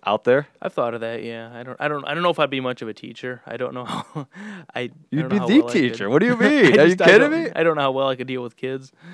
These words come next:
Speaker 1: You,
Speaker 2: Uh,
Speaker 1: you, but you wouldn't get bad kids. You know what I'm saying? Like, <laughs> kids who are gonna go into sports journalism, I just, I feel like for the most part wouldn't be,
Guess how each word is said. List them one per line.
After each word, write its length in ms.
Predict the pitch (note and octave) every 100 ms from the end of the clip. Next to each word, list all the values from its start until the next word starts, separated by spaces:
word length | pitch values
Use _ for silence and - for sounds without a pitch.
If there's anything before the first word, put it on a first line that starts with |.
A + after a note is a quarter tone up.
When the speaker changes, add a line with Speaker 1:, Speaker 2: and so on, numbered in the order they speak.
| F3 - - - -
Speaker 1:
You, 180 | - F3+ A#3
Speaker 2:
Uh, 40 |
Speaker 1:
you, 200 | E3 A3+ G#3
but 140 | G3 F3+
you 160 | F#3
wouldn't 320 | A#3+ C#4+ B3
get 300 | F#3 F#3 -
bad 280 | - B2 B2+
kids. 540 | - A2+ F#2 - - -
You 80 | -
know 100 | C3+
what 80 | D#3
I'm 100 | A#2+
saying? 180 | - A#2
Like, 140 | A#2+
<laughs> 120 | - -
kids 200 | A#3+ -
who 100 | A3
are 80 | G3
gonna 160 | E3+
go 180 | D3+ D3+
into 180 | C#3 B2+
sports 400 | - C3 C3+ C3+
journalism, 520 | - G#2+ G#2 G#2 G#2
I 80 | G#2+
just, 200 | A2 - - _
I 100 | A2
feel 200 | A2 A2
like 100 | G#2
for 100 | G2
the 80 | G2+
most 320 | F#2+ G2+ A2+
part 240 | - F#2 F2+
wouldn't 320 | G2 G2 E2+
be, 400 | G2+ F#2+ F#2+ F#2